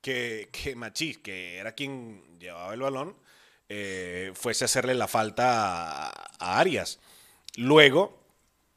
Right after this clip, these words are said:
va y lo revisa, porque ta-, ni siquiera tampoco... Eh, le hace caso a los del var, que el, los del var le habrán dicho, "Mira,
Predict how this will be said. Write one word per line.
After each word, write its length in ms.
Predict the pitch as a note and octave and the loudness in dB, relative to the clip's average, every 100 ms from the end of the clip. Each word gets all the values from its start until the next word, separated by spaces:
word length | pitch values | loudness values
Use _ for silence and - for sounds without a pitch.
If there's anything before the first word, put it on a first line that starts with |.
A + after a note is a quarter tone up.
| _ | _
va 400 | F#2+ F2+ G#2+ C#3 | -18 0 6 8
y 40 | D3+ | 8
lo 120 | B2 | 4
revisa, 600 | G2 G#2 D#3 - C3+ - | 2 0 2 2 2 0
porque 200 | - - | -8 -12
ta-, 240 | - F2+ F#2 | -10 -8 -8
ni 120 | F#2 | -8
siquiera 340 | F2+ F2 F2 G2+ | -10 -8 -8 -4
tampoco... 600 | A2 A2+ C3 G2 F#2+ - | -4 0 -2 -2 -12 -12
Eh, 680 | F2+ E2 D#2+ D#2 D2 C#2 A#1+ C2 - D2 F2 | -12 -10 -10 -10 -12 -14 -16 -20 -20 -20 -8
le 120 | F#2+ | -6
hace 240 | E2+ A#2 | -4 -4
caso 260 | - C3 G2+ | -4 -4 -4
a 40 | |
los 180 | E2+ D2+ | -8 -10
del 160 | E2 F2 | -8 -2
var, 260 | A2 G#2+ | -2 -2
que 100 | - | -10
el, 220 | F2 E2 | -14 -14
los 240 | D#2+ E2 D#2+ | -14 -14 -14
del 100 | E2+ | -12
var 160 | E2+ | -10
le 160 | G#2 G#2 | -6 -4
habrán 280 | G2 F#2+ G2+ | -4 -6 -8
dicho, 280 | G#2+ G2+ F#2 | -10 -10 -8
"Mira, 300 | G2+ G2 | -6 -6